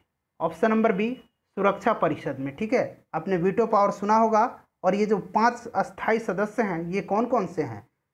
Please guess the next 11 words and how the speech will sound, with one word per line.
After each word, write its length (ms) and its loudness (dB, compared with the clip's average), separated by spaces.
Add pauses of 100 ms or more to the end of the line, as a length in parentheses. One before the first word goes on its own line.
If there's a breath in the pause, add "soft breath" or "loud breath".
(140)
तो 60 -6
ये 120 0
है 180 2
रूस 340 0
है, 120 4
अमेरिका 440 0
है, 260 0
ब्रिटेन 380 0
है, 140 0
फ्रांस 460 0
है 260 0